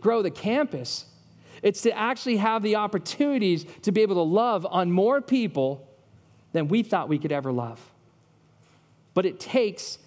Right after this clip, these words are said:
having us step aside from the things that we feel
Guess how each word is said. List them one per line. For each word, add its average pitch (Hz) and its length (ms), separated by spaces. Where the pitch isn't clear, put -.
having 208 340
us 208 240
step - 380
aside 220 480
from 202 140
the 165 80
things 196 280
that 170 120
we 233 240
feel 123 420